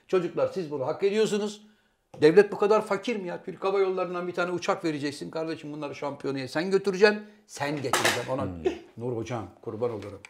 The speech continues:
Speaker 2: Allah Allah, bu kadar il-,
Speaker 1: Hocam.
Speaker 2: ilgisiz olmaları bana ilginç
Speaker 1: Evet,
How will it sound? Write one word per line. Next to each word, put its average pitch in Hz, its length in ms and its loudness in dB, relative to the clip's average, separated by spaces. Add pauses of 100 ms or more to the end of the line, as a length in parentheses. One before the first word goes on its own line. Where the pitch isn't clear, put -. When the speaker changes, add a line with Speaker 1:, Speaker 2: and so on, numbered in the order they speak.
(120)
Speaker 2:
Allah 147 200 10
Allah, 123 420 8
bu 120 60 -8
kadar 156 260 8
il-, 160 40 -2
Speaker 1:
Hocam. 139 140 2 (140)
Speaker 2:
ilgisiz 131 460 -2
olmaları 147 460 0
bana 151 160 -2
ilginç 147 340 -6
Speaker 1:
Evet, 185 180 12